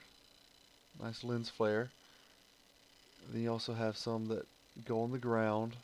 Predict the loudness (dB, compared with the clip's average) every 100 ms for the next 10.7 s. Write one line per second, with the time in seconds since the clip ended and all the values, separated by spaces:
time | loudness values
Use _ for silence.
0 | -14 -10 -8 -6 -8 0 0 0 -4 -12
1 | -12 -16 -20 -20 -20 -20 -20 -20 -20 -6
2 | -2 0 0 2 2 2 0 0 -4 -6
3 | -12 -20 -20 -20 -18 -6 -2 -2 -2 -2
4 | -4 -6 -16 -20 -20 -20 -20 -20 -20 -20
5 | -14 -10 -8 -8 -4 -2 -2 -2 -6 -12
6 | -20 -20 -20 -20 -20 -20 -20 -20 -20 -20
7 | -20 -20 -20 -20 -20 -18 -8 -6 -2 -2
8 | -2 -4 -12 -12 -14 -20 -20 -20 -20 -20
9 | -20 -20 -20 -14 2 4 6 4 4 4
10 | 4 4 2 0 -6 -10